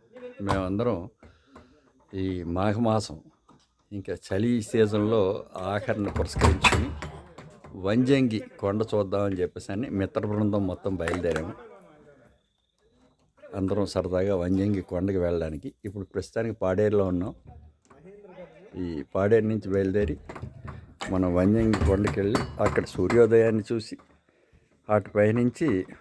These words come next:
మిగిలిన వాటర్ ఫాల్స్ అవన్నీ కూడా ఎక్స్‌ప్లోర్ చేద్దామని చెప్పేసి అని మన ప్లాను. ఖచ్చితంగా బయలుదేరుతాం.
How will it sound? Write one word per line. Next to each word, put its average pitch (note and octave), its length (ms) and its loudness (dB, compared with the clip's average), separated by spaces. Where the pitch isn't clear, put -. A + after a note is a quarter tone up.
మిగిలిన G2+ 340 0
వాటర్ G2+ 320 0
ఫాల్స్ G2 280 0
అవన్నీ F2+ 360 0
కూడా G#2 180 0
ఎక్స్‌ప్లోర్ F#2+ 380 -2
చేద్దామని F#2 460 0
చెప్పేసి - 380 -6
అని A2+ 160 -4
మన F#2 140 -2
ప్లాను. F#2+ 320 2
ఖచ్చితంగా F#2+ 500 -6
బయలుదేరుతాం. F#2 520 0